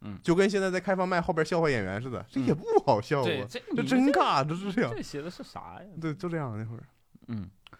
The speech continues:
Speaker 1: 哎，你还记得那个吗？就是
Speaker 2: 嗯。
Speaker 1: 你记得在今晚八零后录节目的时候有遇到一些明星吗？
Speaker 2: 遇到。第一个就是那个谁，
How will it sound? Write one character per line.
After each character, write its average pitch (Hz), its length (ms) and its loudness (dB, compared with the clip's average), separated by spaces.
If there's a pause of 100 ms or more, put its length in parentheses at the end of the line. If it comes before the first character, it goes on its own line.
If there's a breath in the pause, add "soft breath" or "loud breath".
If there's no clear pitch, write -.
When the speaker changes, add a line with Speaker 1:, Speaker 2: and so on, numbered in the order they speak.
(240 loud breath)
Speaker 1:
哎， - 140 -6 (220 soft breath)
你 139 220 0
还 120 160 -2
记 214 260 -6
得 147 140 0
那 196 240 -2
个 104 160 -8
吗？ 90 220 -10 (140)
就 135 140 -6
是 123 140 -6
Speaker 2:
嗯。 120 200 -4 (120)
Speaker 1:
你 131 180 -4
记 123 160 -10
得 165 160 -4
在 165 140 -2
今 175 180 -2
晚 123 140 -2
八 151 100 -4
零 165 140 -4
后 147 260 -4
录 160 180 -4
节 127 160 -8
目 160 140 -8
的 135 60 -10
时 127 80 -12
候 127 80 -8
有 110 100 -8
遇 135 200 -12
到 139 140 -6
一 120 60 -8
些 131 140 -10
明 107 260 -8
星 117 200 -12
吗？ 113 180 -14 (340)
Speaker 2:
遇 131 140 -2
到。 104 340 -2 (500 soft breath)
第 202 260 0
一 220 80 4
个 196 180 6
就 156 120 2
是 160 120 -2
那 160 140 0
个 143 100 0
谁， 101 340 -4